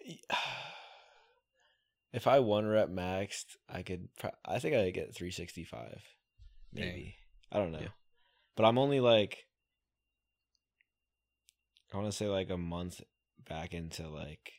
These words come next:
Speaker 1: power lift, well, training consistently. I don't know. It's really not that crazy. There's literally, like,
Speaker 2: What's your dead?
Speaker 1: I don't know, dude.
Speaker 2: Four something, right?
Speaker 1: No.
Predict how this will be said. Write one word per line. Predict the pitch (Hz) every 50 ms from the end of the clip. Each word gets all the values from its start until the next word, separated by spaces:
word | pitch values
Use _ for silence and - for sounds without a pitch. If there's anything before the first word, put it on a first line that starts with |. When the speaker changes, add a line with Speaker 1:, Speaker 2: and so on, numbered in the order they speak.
| _ _ _ _ _ _ _ _ _ _ _ _ _ _ _ _ _ _ -
Speaker 1:
power | - 78 73 71 73 76
lift, | 78 80 82 - - _ _ _ _ _ -
well, | 76 69 58 90 98 - _ _ _ _ -
training | - - 90 87 85 85 82 80 82 82
consistently. | - 80 76 - - 80 - - - - 78 78 80 85 90 95 - _ _ _ _ _ _ _ _ _ _ _ _ _ _ _ _ _ _ _ _ - - _ _ _ _ _ _ -
I | 123
don't | 123 95 82
know. | 80 78 76 -
It's | - 120 131 -
really | 156 165 170 151
not | 127 113 107
that | 98 78 76
crazy. | - 82 80 80 78 78 -
There's | - 113 120 117
literally, | 131 123 127 123 127 123 120
like, | 117 110 101 95 90 - - _
Speaker 2:
What's | - 127 - -
your | 107
dead? | 87 113 120 113 90 - _ _ _ _ _ _ _ _ _ _ _ _ _ _ _ _ _ _ - - _ _ _ _ _ _ _ _ _ _ _ _ _ _ _ 98 92
Speaker 1:
I | 95 85
don't | 67 67 62
know, | 69 71 71
dude. | 71 76 76 - 90 107
Speaker 2:
Four | - 127 117 107
something, | - 104 95 - - 90
right? | 82 87 98 104 - _ _ _ _ _ _ _ -
Speaker 1:
No. | - 170 185 208 202 190 202 165 160 170 160